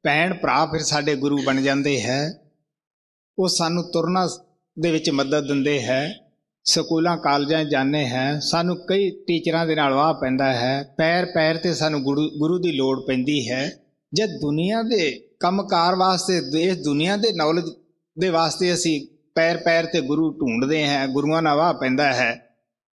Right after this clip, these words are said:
ਰੂਹਾਨੀਅਤ ਦੇ ਮੁਤਲਕ ਸਰੀਰ ਦੇ ਅੰਦਰ ਜਾਣ ਵਾਸਤੇ ਤਾਂ ਅਸੀਂ ਬਿਲਕੁਲ ਹੀ ਬੇਖਬਰ ਹਾਂ,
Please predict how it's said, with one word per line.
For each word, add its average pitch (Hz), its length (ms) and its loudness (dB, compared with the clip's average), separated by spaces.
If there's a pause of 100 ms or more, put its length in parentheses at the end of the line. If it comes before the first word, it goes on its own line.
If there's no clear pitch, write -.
ਰੂਹਾਨੀਅਤ 147 580 0
ਦੇ 220 140 -2
ਮੁਤਲਕ 165 640 0
ਸਰੀਰ 156 460 0
ਦੇ 220 160 0
ਅੰਦਰ 208 180 -2
ਜਾਣ 165 280 0
ਵਾਸਤੇ 147 420 0
ਤਾਂ 151 280 0
ਅਸੀਂ 180 200 -2
ਬਿਲਕੁਲ 202 380 -2
ਹੀ 214 60 0
ਬੇਖਬਰ 147 440 0
ਹਾਂ, 104 220 -4